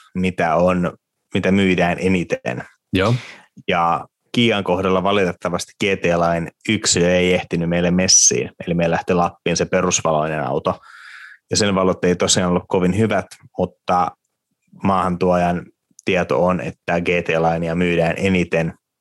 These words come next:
Speaker 1: ja siinä on paremmat valot, ja silloin se arvosteltiin niillä. Samoin kuten Polestarissa oli pikseliledit, jotka on selkeästi paremmat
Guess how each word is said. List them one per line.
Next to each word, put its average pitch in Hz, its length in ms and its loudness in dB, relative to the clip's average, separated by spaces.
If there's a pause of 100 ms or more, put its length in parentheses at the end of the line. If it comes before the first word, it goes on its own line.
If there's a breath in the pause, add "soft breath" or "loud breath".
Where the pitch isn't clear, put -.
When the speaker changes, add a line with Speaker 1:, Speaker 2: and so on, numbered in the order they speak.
Speaker 1:
ja 90 80 0
siinä 85 200 0
on 82 80 -4
paremmat 85 380 -2
valot, 90 380 0 (240 soft breath)
ja 87 60 -4
silloin 87 220 2
se 87 80 2
arvosteltiin 85 640 -2
niillä. 78 280 -2 (400 loud breath)
Samoin 95 340 2
kuten 110 220 2
Polestarissa 92 800 0
oli 87 140 0
pikseliledit, 85 760 0 (640 loud breath)
jotka 85 280 -2
on 85 100 0
selkeästi 85 540 -2
paremmat 82 420 -2